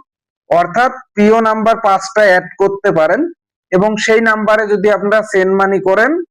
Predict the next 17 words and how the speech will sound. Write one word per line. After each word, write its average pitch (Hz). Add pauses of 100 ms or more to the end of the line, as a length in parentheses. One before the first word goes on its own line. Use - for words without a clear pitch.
(360)
কোনো 247
রকম 240
টাকা 196
লাগবে 151
না, 143
ঠিক 220
আছে? 190
এটা 175
কিন্তু 185 (600)
আপনার 180
অনেক 220
একটা 226 (300)
সুবিধা, 214
অর্থাৎ 160
দেখেন 185
এখানে 202
no 185